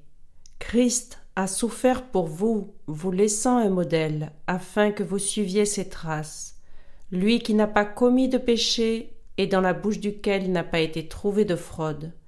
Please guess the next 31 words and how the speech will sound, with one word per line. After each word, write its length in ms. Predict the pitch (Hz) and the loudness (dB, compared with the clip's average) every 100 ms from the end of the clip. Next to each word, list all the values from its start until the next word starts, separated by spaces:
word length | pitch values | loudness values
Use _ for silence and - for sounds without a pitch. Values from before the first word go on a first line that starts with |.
| - - - - - - | -20 -20 -20 -20 -20 -16
Qui 140 | - 220 | -2 2
lui-même 560 | 214 262 262 254 240 | 6 6 6 6 4
a 80 | 208 | 2
porté 460 | 202 220 214 - 233 | 2 0 0 0 2
nos 140 | 214 | 2
péchés 500 | 208 220 214 - 226 | 2 0 0 0 2
en 100 | 208 | 2
son 260 | 196 - 185 | 0 -2 -2
corps 300 | 185 196 190 | 0 -2 0
sur 220 | - 175 | -2 -2
le 100 | 165 | -2
bois, 540 | 147 151 151 147 151 - - - - - - - | -2 -2 -2 -2 -8 -14 -14 -16 -16 -18 -10 0
par 100 | 185 | 2
la 120 | 185 | 4
meurtrissure 680 | 190 208 - 226 214 - 208 | 4 4 2 -4 0 0 4
de 120 | 208 | 2
qui 580 | 208 - 196 196 196 - - | 2 -4 -6 -4 -6 -10 -8
vous 240 | 165 170 | -6 0
avez 280 | 170 170 165 | 0 2 0
été 260 | 160 165 | 0 -4
guéris. 540 | 139 160 156 156 139 - - _ - - - - | 0 0 0 -4 -10 -12 -20 _ -20 -20 -16 -2
Un 160 | 196 196 | 0 0
Pierre 380 | 202 202 175 | -2 -2 -2
deux, 260 | 151 185 214 | -2 2 2
versets 440 | 208 180 - 180 | 2 -4 -4 -6
vingt 300 | 147 175 180 | -2 -2 -2
et 120 | 180 175 | -4 -2
un, 160 | 175 170 | -2 -4
vingt-deux 540 | 156 160 165 170 175 - | -4 -4 -4 -4 -6 -6
et 100 | 170 | -8
vingt-quatre. 880 | 147 165 170 - 131 - - - | -2 -2 -2 -6 -8 -8 -14 -16